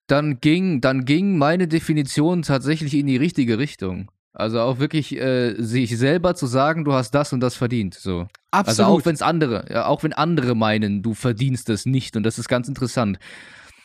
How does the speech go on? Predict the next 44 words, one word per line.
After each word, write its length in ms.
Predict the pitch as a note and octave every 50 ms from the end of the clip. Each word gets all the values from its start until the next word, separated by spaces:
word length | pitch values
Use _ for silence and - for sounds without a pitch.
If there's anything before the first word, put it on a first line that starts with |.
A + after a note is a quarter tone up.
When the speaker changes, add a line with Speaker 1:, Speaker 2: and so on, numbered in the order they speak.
| _ _ _ _ _ -
Speaker 1:
Ich 140 | C3 - -
find 180 | - G#3+ G#3
diese 200 | - E3 C#3 C3+
Formulierung 540 | - - D3+ D3 C#3+ C3 C3+ E3 F3 D3 A#2
so 80 | G#2 A2
von 160 | A2+ A2+ G#2
wegen, 340 | A2 A#2+ A#2+ B2 A#2 G#2 - - _
würdest, 460 | A#2 A#2 C#3+ E3+ E3 D3 - - - A2+
du, 260 | A2+ A#2+ B2 A#2+ A#2 -
du 300 | - A#2+ A2 A#2 A#2+ A#2
würdest 240 | A#2+ D3+ F3 F3+ -
für 100 | - C#3+
dein 220 | B2+ A#2+ A2+ A#2
Kind, 480 | - - - D#3+ D#3+ F#3 G3 - - -
äh, 720 | B2+ C3 B2+ B2+ B2+ B2+ B2 B2 A#2+ - - A2+ A2 A#2+
sterben, 600 | - - - C#3 B2 C3+ D3 D#3 D#3+ D#3 D#3+ D3+
aber 280 | - - A2+ A#2+ A2
würdest, 240 | A#2 C3+ C3+ C3 -
äh, 240 | - B2 B2 - A#2 A2+ A#2 -
auch 240 | D#2+ A2 C3 B2 -
für 220 | - - C3 A#2+
das 200 | A#2 A#2+ A#2 -
Kind 340 | - - C3+ B2 A#2+ - A#2+
leben. 260 | A#2+ A#2+ A#2 G#2 F2+ - - - C#3+
Ich 140 | - A#2+ -
stell 180 | - - D3+ F3
mir 80 | F#3
gerade 260 | D#3+ C#3+ C#3+ C#3+ D3 C#3
die 140 | C3 B2+
Frage 420 | - - - A2 A#2+ C#3+ D#3+ D#3+ D#3
jetzt 140 | C#3 A#2+ -
einfach 220 | A2+ C3 C3 C3
mal 80 | B2 A#2+
so 100 | A#2 A2+
ganz 240 | A#2+ B2 C3+ -
frech, 320 | - - - B2+ C#3 - -
ich 220 | A2 A#2 - -
weiß 220 | A#2+ B2+ B2 - C3+
nicht, 140 | B2 -
vielleicht 320 | - B2+ A2 A2+ A2+ G2+ A#2
möchte 340 | A2+ A2+ B2 A#2+ - - A#2
irgendwer 440 | C3 D3+ F3+ D#3+ D3+ C#3+ B2 C3+
drüber 220 | B2+ C3 C#3+ C#3+ B2+
philosophieren, 680 | - D3 B2+ C3 A#2+ A#2 A2 - C#3 C#3+ D3+ D#3 D3